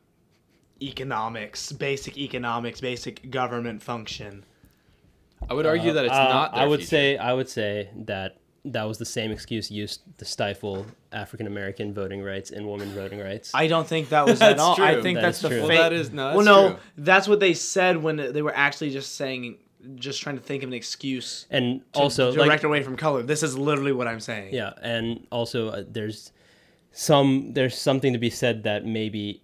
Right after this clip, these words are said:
Speaker 3: if they had the ability to vote, they would be more inclined to learn. There, this would be something more deeply ingrained in their knowledge.
Speaker 1: I mean,
Speaker 3: Like,
Speaker 1: they're not taught it, though.
Speaker 3: they're not taught it, but it's something that they would go out and seek, right? Because think about it. Children don't have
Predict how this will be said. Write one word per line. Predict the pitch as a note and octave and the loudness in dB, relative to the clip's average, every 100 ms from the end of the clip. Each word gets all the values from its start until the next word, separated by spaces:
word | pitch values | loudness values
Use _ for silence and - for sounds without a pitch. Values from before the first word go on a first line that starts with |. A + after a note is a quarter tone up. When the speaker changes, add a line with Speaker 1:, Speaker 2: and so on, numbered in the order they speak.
| _ | _
Speaker 3:
if | A2+ G#2+ - - | -10 -10 -16 -12
they | C3 A2 | -6 -4
had | A2 A#2 A2 | 0 0 0
the | A2 - - | -2 -4 -8
ability | A2 G#2+ G#2 G2+ | -6 -4 -4 -6
to | G2 | -6
vote, | G#2 G2 - | -6 -6 -8
they | G#2 G2+ | -8 -6
would | G2+ G2+ | -6 -8
be | G#2 | -8
more | G#2 G#2+ | -6 -6
inclined | G#2 G#2 A2 G2+ G2+ | -6 -6 -6 -6 -6
to | A2 | -6
learn. | G2+ G#2 - | -6 -6 -8
There, | A#2 G#2+ A#2 | -6 -6 -6
this | B2+ B2+ - | -6 -6 -2
would | C3 G#2+ | -4 -4
be | A#2+ | -6
something | B2 A2 A2+ A2 | -4 -6 -4 -4
more | A2 G2+ | -4 -6
deeply | G#2+ G2+ G2+ | -6 -6 -8
ingrained | G2 G2+ G2 | -6 -6 -6
in | G2 F#2+ | -8 -8
their | F#2+ F#2 | -8 -10
knowledge. | G2 G#2 G2+ G2 | -10 -8 -6 -4
Speaker 1:
I | |
mean, | D3 | -4
Speaker 3:
Like, | |
Speaker 1:
they're | D#3 | -2
not | F3 - | -2 -4
taught | - D3 | -6 -6
it, | A#2+ - | -6 -10
though. | G2 C3 - _ _ - | -12 -12 -14 _ _ -2
Speaker 3:
they're | C#3 | 2
not | B2 | 2
taught | B2+ B2 G#2 | 2 2 2
it, | G#2 | -2
but | A2 A2 | -4 -2
it's | A#2 | -4
something | - A#2+ A#2 | -4 -4 -2
that | A2 A2 | -2 0
they | A2+ | -2
would | G#2+ | -2
go | A2 A2 | -4 -4
out | G2+ G#2 - _ - - | -4 -6 -10 _ -18 -12
and | A2+ | -12
seek, | - - A#2 F#2 - | -12 -8 -8 -8 -12
right? | G#2+ G2+ - - | -10 -8 -8 -10
Because | C#3 A#2 A2+ - _ _ - | -4 -2 -2 -8 _ _ -2
think | C3 | 0
about | A#2 G2+ G2 | 0 -4 -6
it. | - _ _ - - | -12 _ _ -20 -4
Children | D#3 C#3 C3 | 0 2 2
don't | A#2+ A#2 | 0 -2
have | G#2+ G#2 | -4 -8